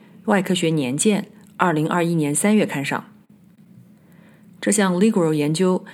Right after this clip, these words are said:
一共纳入了一百例未来残余肝小于百分之三十的结直肠癌肝转移患者，随机选择进行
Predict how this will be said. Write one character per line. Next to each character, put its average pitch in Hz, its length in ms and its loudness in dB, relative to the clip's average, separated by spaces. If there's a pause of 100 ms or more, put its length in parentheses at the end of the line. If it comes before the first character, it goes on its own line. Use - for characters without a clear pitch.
(140)
一 175 100 -2
共 196 200 2
纳 190 160 4
入 180 160 2
了 165 120 0
一 214 120 2
百 180 240 -4
例 165 320 -4 (280)
未 226 180 2
来 151 240 2
残 160 320 -2
余 170 140 2
肝 175 240 -2
小 127 220 -4
于 156 100 -2
百 160 160 -2
分 160 100 -6
之 180 120 0
三 214 260 2
十 - 180 -2
的 139 280 -4 (340)
结 185 260 0
直 190 200 -2
肠 170 180 -2
癌 170 160 0
肝 208 180 2
转 190 240 0
移 147 80 -2
患 170 220 0
者， - 240 -4 (560)
随 175 260 -2
机 226 200 0
选 196 200 0
择 139 160 0
进 170 200 -2
行 151 340 -2